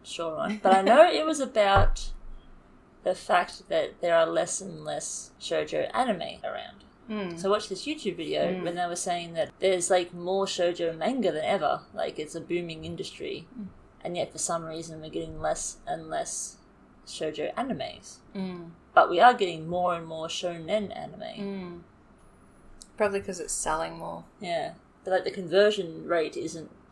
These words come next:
Speaker 1: like, going across.
Speaker 2: Mm.
Speaker 1: Like, the sales for shonen, which I should have said before was boys,
Speaker 2: Mm.
Speaker 1: and shoujo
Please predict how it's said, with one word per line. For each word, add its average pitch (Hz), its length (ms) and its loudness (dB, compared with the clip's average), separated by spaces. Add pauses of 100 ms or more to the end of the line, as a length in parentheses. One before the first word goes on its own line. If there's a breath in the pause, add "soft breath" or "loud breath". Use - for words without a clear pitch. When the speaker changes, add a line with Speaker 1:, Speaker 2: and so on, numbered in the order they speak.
(120)
Speaker 1:
like, 160 220 -8 (160)
going 156 300 -4
across. 175 480 -4
Speaker 2:
Mm. 170 420 -8 (420)
Speaker 1:
Like, 160 200 2
the 160 60 -8
sales 165 540 2
for 160 340 -2 (500)
shonen, 160 640 -2
which - 220 -12
I - 60 -8
should 160 140 -10
have 147 80 -8
said - 140 -8
before 147 200 -8
was 131 120 -4
boys, - 520 -2 (200)
Speaker 2:
Mm. 180 160 -6
Speaker 1:
and 160 80 -6
shoujo 151 540 0